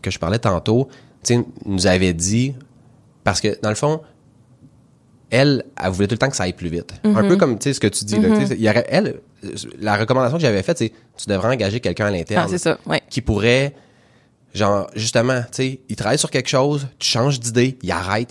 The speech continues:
Speaker 1: il
Speaker 2: Oui.
Speaker 1: travaille sur d'autres choses, euh, il prend tout ça, il met ça dans la poubelle, il recommence. Je veux dire, tu sais, tu vas faire comme ce que tu veux, là.
Speaker 2: Ouais.
Speaker 1: Nous, ici, on, on, on peut pas faire ça, là. Tu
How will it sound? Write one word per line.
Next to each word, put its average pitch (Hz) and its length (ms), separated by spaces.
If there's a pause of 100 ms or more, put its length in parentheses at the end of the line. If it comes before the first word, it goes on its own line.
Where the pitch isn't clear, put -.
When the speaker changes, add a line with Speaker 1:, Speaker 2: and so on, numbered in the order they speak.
Speaker 1:
il - 60
Speaker 2:
Oui. 196 100
Speaker 1:
travaille 135 160
sur 131 120
d'autres 110 220
choses, 120 380 (220)
euh, 104 200
il 117 80
prend 127 200
tout 156 140
ça, 151 220
il 127 80
met 117 80
ça 135 140
dans 127 60
la 113 40
poubelle, 113 400
il 98 80
recommence. 120 520
Je 104 60
veux 101 120
dire, 101 260
tu - 80
sais, 143 80
tu - 120
vas 98 120
faire 151 180
comme 113 260
ce - 120
que 147 100
tu - 180
veux, 131 180
là. 101 120 (180)
Speaker 2:
Ouais. 190 240
Speaker 1:
Nous, 127 200
ici, 151 260
on, 104 220
on, 87 320
on 87 80
peut - 100
pas 143 140
faire 98 200
ça, 127 200
là. 110 140
Tu - 40